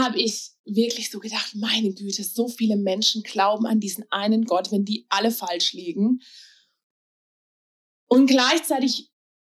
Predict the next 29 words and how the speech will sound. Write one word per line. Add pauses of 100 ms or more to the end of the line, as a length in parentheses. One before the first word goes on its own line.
(220)
wusste
ich
innerlich,
aber
habe
irgendwie
gedacht,
irgendwie
muss
es
Gott
geben,
aber
irgendwie (100)
kann
ich
ihn
nicht
erklären (140)
und
wie
finde
ich
ihn
überhaupt? (680)
Und (240)
habe
dann
mich